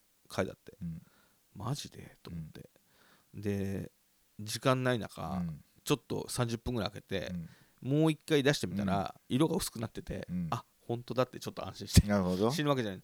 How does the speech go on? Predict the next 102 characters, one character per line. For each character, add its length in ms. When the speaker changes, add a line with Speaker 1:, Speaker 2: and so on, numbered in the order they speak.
Speaker 2:
う 60
ん。 60
Speaker 1:
あ 100
の 80
時 160
も 60
死 160
ぬ 60
か 100
と 40
ち 60
ょ 60
っ 20
と 80
思 80
っ 20
た 80
け 60
ど。 180
Speaker 2:
な 100
る 60
ほ 120
ど。 160
Speaker 1:
最 260
近、 60
Speaker 2:
ね。 200
う 60
ん。 20
Speaker 1:
最 220
近 220
は 280
そ 200
こ 180
ま 60
で 100
の 80
こ 140
と 60
は 60
し 120
な 80
い 20
け 80
ど、 360
Speaker 2:
う 40
ん。 80
Speaker 1:
ち 80
ょ 40
っ 20
と 100
う 60
っ 20
か 100
り 80
夜 160
更 60
か 120
し 40
し 140
す 100
ぎ 80
て、 500
で、 100
次 200
の 80
日 120
の 60
予 80
定 120
が 80
な 100
く 80
な 80
る 80
わ 40
け 80
じ 80
ゃ 40
な 80
い 60
か 80
ら、 160
Speaker 2:
う 80
ん。 140
Speaker 1:
で、 80
遊 80
び 100
で 140
徹 300
夜 80
し 80
ち 40
ゃ 40
っ 20
て 160
る 100
時 200
は 60
あ 60
る 60
よ 40
な。 100